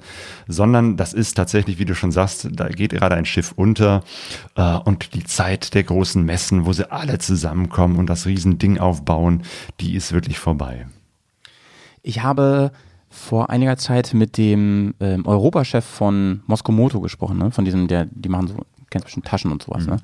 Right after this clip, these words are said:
Speaker 2: Ähm, und der sagte nämlich genau das zu mir. Ähm, keiner traut sich das so richtig zu sagen, weil alle daran irgendwie hängen, weil das war immer für die ganze Branche, war das halt das ein ganz wichtiges Steckenpferd, ne?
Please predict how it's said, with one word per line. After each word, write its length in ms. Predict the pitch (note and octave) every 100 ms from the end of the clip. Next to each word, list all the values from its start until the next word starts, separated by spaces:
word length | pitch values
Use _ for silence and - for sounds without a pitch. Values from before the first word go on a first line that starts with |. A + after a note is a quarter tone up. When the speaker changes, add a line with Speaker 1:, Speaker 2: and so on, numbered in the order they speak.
| - - - _ - -
Speaker 2:
Ähm, 300 | - G2+ G2
und 240 | - F#2+ -
der 260 | G#2 D3 -
sagte 380 | A2 A#2 A#2+ A2+
nämlich 180 | G#2 F#2+
genau 220 | G2+ G2+
das 140 | G2+
zu 120 | - G#2
mir. 240 | G2 F2+ - -
Ähm, 340 | G2+ F#2 - - _ _ _ _ _ -
keiner 300 | - C3 C#3+
traut 240 | - G#2+
sich 100 | -
das 120 | G2+ -
so 80 |
richtig 200 | F#2 -
zu 100 | -
sagen, 420 | F2 F#2 A#2+ D#3+ E3 _ _ _ _ _ -
weil 260 | G#2 G#2+ G#2+
alle 220 | G#2+ B2+
daran 280 | C3 A#2 A2
irgendwie 300 | - A#2 -
hängen, 280 | - A#2 D#3
weil 120 | A#2
das 200 | B2+ - - -
war 380 | A2+ C#3 F#3 -
immer 340 | - G#3+ A#3 A#3
für 160 | -
die 140 | C#3 C3
ganze 380 | C3 F3+ A3 F3
Branche, 600 | B2 B2+ D3+ D3 D3+ G#2
war 180 | G#2+
das 220 | D3+ D#3 -
halt 420 | A#2 C#3 - - _ _ _ _ _ _
das 240 | A2 -
ein 200 | - A2
ganz 260 | A2 C#3 -
wichtiges 260 | - F3+ -
Steckenpferd, 460 | - B2+ - -
ne? 180 | G2 D3